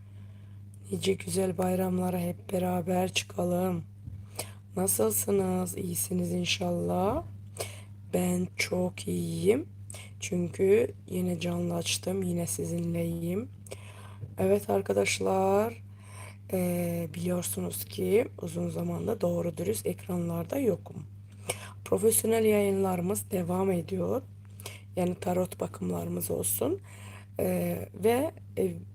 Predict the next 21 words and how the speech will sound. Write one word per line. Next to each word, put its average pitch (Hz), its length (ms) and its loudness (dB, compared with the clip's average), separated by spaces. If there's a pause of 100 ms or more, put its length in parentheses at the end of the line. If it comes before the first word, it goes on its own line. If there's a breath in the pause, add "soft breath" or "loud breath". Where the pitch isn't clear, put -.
(260)
birkaç 240 580 2
güne 208 260 4
güzel 208 420 4
arınmalar 175 640 4
yapılacak. 214 720 2 (480 loud breath)
Bilginiz 175 680 4
olsun. 175 1160 4
Allah 185 460 4 (100)
kestiğiniz 185 640 2
kurbanları, 175 800 2 (400 loud breath)
kestiğim 190 580 2
kurbanları 175 720 0
kabul 175 320 2
etsin. 190 640 2 (600 loud breath)
Ee, 180 600 4 (200)
ben 185 340 2 (320)
bir, 180 300 4 (120)
e, 180 280 0
hoca 175 360 0
olarak 175 400 4
zaten 180 800 2